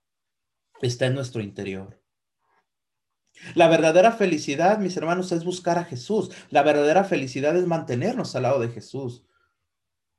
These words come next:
La verdadera felicidad, hermano mío, es el desear estar un día, toda la eternidad,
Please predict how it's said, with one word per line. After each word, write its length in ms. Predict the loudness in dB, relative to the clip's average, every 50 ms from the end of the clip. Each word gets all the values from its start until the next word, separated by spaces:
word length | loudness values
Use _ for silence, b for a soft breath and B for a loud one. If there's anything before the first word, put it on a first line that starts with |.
| _ _ _ _ _ _
La 120 | 0 4
verdadera 400 | 4 6 6 6 6 4 4 2
felicidad, 640 | 0 0 0 -2 -2 -2 -4 -4 0 2 2 2 2
hermano 360 | 2 0 0 0 -2 -2 0
mío, 280 | -2 -2 -2 -2 -4 -6 B B B B B B
es 440 | 2 4 4 2 2 -2 -14 _ _ _ -2
el 240 | 0 0 0 0 0
desear 920 | 0 0 0 -2 -6 -4 -2 0 0 0 0 -2 -2 -4 -6 -12 -16 _ _ _ _ _ _ _ _ _
estar 420 | -4 -4 -4 -2 -2 0 0 2
un 220 | 2 2 2 0 0
día, 460 | 0 0 2 2 2 2 0 -2 -2
toda 220 | 0 2 4 4
la 100 | 6 4
eternidad, 680 | 4 2 0 -2 -2 -2 -4 -4 -2 -2 -2 -2 -4 -6